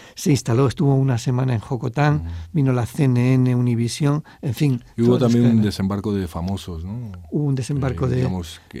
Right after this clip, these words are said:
Speaker 1: de
Speaker 2: que, que además hay, hay que decirlo con mucho respeto, en el sentido de que es, es, es gente que expresa así también una solidaridad o una fraternidad, eh, en buena medida imaginada, ¿no? Porque
Speaker 1: Sí.
Speaker 2: luego lo, tú contabas
Speaker 1: Sí.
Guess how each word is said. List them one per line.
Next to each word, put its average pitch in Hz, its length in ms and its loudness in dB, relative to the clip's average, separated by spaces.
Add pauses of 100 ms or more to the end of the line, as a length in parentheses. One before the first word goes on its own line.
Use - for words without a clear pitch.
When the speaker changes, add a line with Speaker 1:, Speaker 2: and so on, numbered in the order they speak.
Speaker 1:
de 139 400 0
Speaker 2:
que, - 160 -12
que 92 120 -8
además 87 340 -4
hay, 101 120 -4
hay 101 160 -4
que 104 100 -2
decirlo 101 300 -2
con 95 80 0
mucho 98 240 -4
respeto, 87 440 -8
en 92 60 -6
el 87 60 -8
sentido 87 460 -8
de 87 120 -8
que 87 280 -8
es, 82 220 -12 (280)
es, 82 220 -12
es 85 220 -12
gente 87 340 -8
que 85 160 -10
expresa 95 520 -6
así 85 200 -10
también 87 360 -4
una 78 420 -8
solidaridad 78 680 -8
o 80 40 -6
una 80 220 -6
fraternidad, 78 960 -10
eh, 55 240 -14 (180)
en 80 300 -10
buena 87 220 -6
medida 85 340 -6
imaginada, 69 760 -12
¿no? 80 100 -14
Porque 82 140 -12
Speaker 1:
Sí. - 240 -4
Speaker 2:
luego 82 260 -4
lo, 80 220 -8
tú - 140 -14
contabas 82 520 -6
Speaker 1:
Sí. 80 40 -16